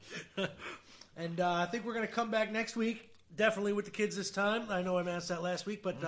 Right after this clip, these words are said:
Speaker 1: uh,
Speaker 2: you did. You
Speaker 1: this,
Speaker 2: did.
Speaker 1: uh, this week, kids, yo, hey, I'm sorry, but, uh, school shit comes first, and honestly, they were all slacking. So I really wanted to get that major part out of the way.
Speaker 2: Well, I figured that we wouldn't be doing this episode
Speaker 1: Well,
Speaker 2: until
Speaker 1: no, I mean,
Speaker 2: tonight
Speaker 1: not
Speaker 2: or
Speaker 1: even, even if it
Speaker 2: tomorrow.
Speaker 1: was later, they have homework and shit that they've been slacking on, so I don't wanna give them anything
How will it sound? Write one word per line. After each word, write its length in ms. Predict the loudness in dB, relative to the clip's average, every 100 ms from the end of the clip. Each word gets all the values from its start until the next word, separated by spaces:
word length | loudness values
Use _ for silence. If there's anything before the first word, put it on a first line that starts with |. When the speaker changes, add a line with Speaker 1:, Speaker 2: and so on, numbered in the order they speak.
| -2
Speaker 1:
uh, 20 |
Speaker 2:
you 60 | 2
did. 200 | 2 2
You 40 | -4 -20 -6
Speaker 1:
this, 220 | 0 2
Speaker 2:
did. 40 | 4
Speaker 1:
uh, 160 | 4 4
this 200 | 2 0
week, 280 | 0 -2 -2
kids, 260 | 0 4
yo, 160 | 4 4
hey, 240 | 4 2 -4 -12
I'm 140 | -10
sorry, 320 | -2 2 2
but, 280 | 2 -2 -2
uh, 140 | -2 -2
school 320 | -6 -8 -8
shit 220 | -6 -6
comes 200 | -6 -6
first, 280 | -4 -4 -2
and 80 | -4
honestly, 340 | -4 -4 -6
they 120 | -4
were 120 | -2 -2
all 120 | -4
slacking. 420 | -4 -6 -8 -12 -14
So 260 | -8 -8 -8 -12 -20 -10
I 60 | -4
really 200 | -2 -2
wanted 240 | -4 -6
to 60 | -8
get 180 | -6 -2
that 380 | -2 -4 -10
major 240 | -8 -8 -6
part 220 | -6 -4
out 120 | -4
of 60 | -6
the 60 |
way. 240 | -6 -6 -4
Speaker 2:
Well, 80 | 0
I 100 | 0
figured 340 | 2 0 0
that 100 | -2 -2 -4
we 100 | -10
wouldn't 180 | -10 -12
be 60 |
doing 260 | -10 -10 -10
this 160 | -12
episode 280 | -14 -10 6
Speaker 1:
Well, 120 | 8 8
Speaker 2:
until 160 | 8
Speaker 1:
no, 40 | 8
I 40 |
mean, 80 | 8
Speaker 2:
tonight 120 | 8
Speaker 1:
not 140 | 8
Speaker 2:
or 40 | 6
Speaker 1:
even, 120 | 4
even 140 | 4 6
if 20 |
it 20 | 6
Speaker 2:
tomorrow. 80 | 4
Speaker 1:
was 200 | 2 2
later, 300 | 2 2 2
they 120 | 2
have 140 | 2 2
homework 340 | 0 -2 -6
and 120 | -8
shit 140 | -10 -10
that 100 | -8
they've 120 | -8
been 100 | -6
slacking 400 | -6 -6 -6 -12
on, 160 | -12 -10
so 320 | -8 -8 -8
I 80 | -8
don't 100 | -8
wanna 220 | -8 -8
give 140 | -10 -10
them 100 | -10
anything 260 | -12 -12